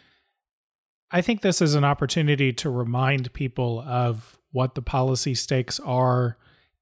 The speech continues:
in the races that they're in. So you know, so I don't know if, you know, your candidate, Jonathan Wallace, he's running in a state House seat. That obviously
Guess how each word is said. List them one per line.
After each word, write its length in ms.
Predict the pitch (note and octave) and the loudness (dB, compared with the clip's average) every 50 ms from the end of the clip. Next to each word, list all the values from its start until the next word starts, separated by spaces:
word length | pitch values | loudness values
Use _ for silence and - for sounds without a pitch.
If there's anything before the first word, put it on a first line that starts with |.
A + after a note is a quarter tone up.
| - | -4
in 160 | - D#3 C#3+ C3+ | 0 0 2 2
the 100 | C3 B2 | 2 2
races 460 | B2 B2+ C#3 B2+ - D3 C3 A#2+ A#2+ | 4 4 2 2 2 0 0 0 -2
that 160 | B2 A#2 A2+ | -4 -6 -2
they're 300 | - C3 C3+ C3+ B2+ B2 | -2 0 0 0 0 -2
in. 560 | A2+ B2+ A#2 A#2+ B2+ C#3+ D#3 F3 G3 A#3 - - | -4 -4 -4 -2 -2 -2 -4 -4 -6 -10 -10 -8
So 460 | - - F3+ D#3+ D#3+ D#3+ D3+ D3 C#3+ - - - _ _ _ _ _ _ _ _ _ _ _ _ _ - | -2 0 2 4 4 4 2 0 -2 -4 -12 -20 _ _ _ _ _ _ _ _ _ _ _ _ _ -2
you 100 | G3+ F3 | 0 2
know, 120 | D#3+ D#3 | 4 4
so 140 | C#3+ - G3+ | 4 4 2
I 60 | A3 | 2
don't 140 | A3+ A3 E3 | 2 0 0
know 100 | F3 E3+ | 2 2
if, 160 | D#3 - - _ _ | 0 0 -4 _ _
you 140 | - F#3+ F3+ | 0 2 2
know, 40 | D#3 | 2
your 220 | D3+ D#3+ G3+ A3 | 4 4 2 2
candidate, 480 | - - F#3 E3 D#3+ D3+ C#3+ C3+ B2 - | 2 2 2 4 4 4 4 2 0 0
Jonathan 340 | - D3 C3+ C3+ A#2+ C3 | 2 2 2 2 0 2
Wallace, 320 | B2+ C#3+ D3+ C#3+ C3 C3 - | 2 2 4 2 2 0 0
he's 180 | - C#3+ B2+ | 0 -2 -2
running 380 | C3 C3 B2+ B2+ A#2+ A2+ A2 - _ _ _ | 0 0 0 0 0 -2 -4 -6 _ _ _
in 100 | - D3+ | -6 -4
a 80 | B2 A#2+ | -4 -2
state 200 | - - B2 A2+ | -2 -4 -2 -2
House 220 | C3 D#3+ D#3 - | 0 0 0 -2
seat. 360 | - - C3 A#2+ A#2 A2+ - - _ - - _ _ _ _ _ _ _ _ - - - - | -2 0 0 0 -2 -4 -8 -14 _ -20 -20 _ _ _ _ _ _ _ _ -20 -14 -12 -8
That 300 | D#3+ C#3+ D#3 D#3+ E3+ D#3+ | -2 0 0 2 2 2
obviously 840 | D#3+ D#3 D3+ D3 C#3+ C#3 C3 - D3 C3+ C3 B2+ A#2+ A2+ G#2+ - | 2 2 2 2 2 2 2 2 0 2 2 2 0 -2 -4 -8